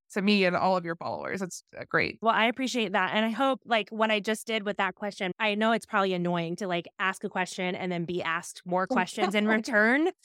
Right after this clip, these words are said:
Speaker 2: But my goal is always to, like, just give you the confidence to make the right decision that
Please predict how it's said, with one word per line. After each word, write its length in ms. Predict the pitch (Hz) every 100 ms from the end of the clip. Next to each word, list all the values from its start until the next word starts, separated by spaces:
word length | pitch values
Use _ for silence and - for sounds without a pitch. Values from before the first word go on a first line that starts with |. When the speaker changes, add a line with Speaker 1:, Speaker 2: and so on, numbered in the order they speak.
| - _ _
Speaker 2:
But 120 | 302 277
my 140 | 277
goal 340 | 254 285 311
is 260 | 240 277 262
always 500 | 220 233 226 220 -
to, 160 | - 247
like, 300 | 208 202 - _ _ -
just 300 | 254 226 202
give 200 | 226 214
you 280 | 202 233 294
the 100 | 277
confidence 640 | 240 208 208 202 202 -
to 320 | - 208 196
make 300 | 151 214 220
the 140 | 220 196
right 180 | 190
decision 600 | 196 190 196 196 190 185
that 300 | 180 180 185